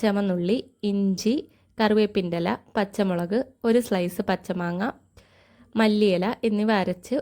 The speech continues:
ഒരു പേസ്റ്റ് പരുവത്തിലാക്കി എടുക്കുക. ഇനി വരഞ്ഞു വെച്ചിരിക്കുന്ന മീനിലേക്ക് ഇതിട്ട് കൊടുക്കുക. അതിലേക്ക് ഒരു നുള്ളു ഉലുവേൻ്റെ പൊടി, ആവശ്യത്തിന്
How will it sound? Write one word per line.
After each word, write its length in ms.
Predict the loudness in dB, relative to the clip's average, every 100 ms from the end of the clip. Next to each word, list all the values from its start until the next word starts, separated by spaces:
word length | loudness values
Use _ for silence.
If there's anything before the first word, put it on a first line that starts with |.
| 0
ഒരു 100 | 2
പേസ്റ്റ് 340 | 2 2 0 -2
പരുവത്തിലാക്കി 680 | 0 0 -2 0 0 -2 -2 -2
എടുക്കുക. 320 | -2 -2 -4 -6 _ _ _ -20 _ _ _ _ _ 0
ഇനി 120 | 4 4
വരഞ്ഞു 280 | 4 2 0
വെച്ചിരിക്കുന്ന 460 | -2 -4 -4 -4 -4
മീനിലേക്ക് 560 | -4 -4 -4 -6 -4 -4 0 2
ഇതിട്ട് 300 | 0 0 -4
കൊടുക്കുക. 360 | -2 -4 -4 -6 -6 _ _ _ _ _ _ _ -2 0
അതിലേക്ക് 520 | 2 2 0 -2 -4 -2 0
ഒരു 120 | 0 2
നുള്ളു 280 | 0 2 2 2
ഉലുവേൻ്റെ 440 | 0 0 -2 -4 -4
പൊടി, 200 | -4 -6 -6 -6 -2
ആവശ്യത്തിന് 520 | 0 -2 -2 -4 -2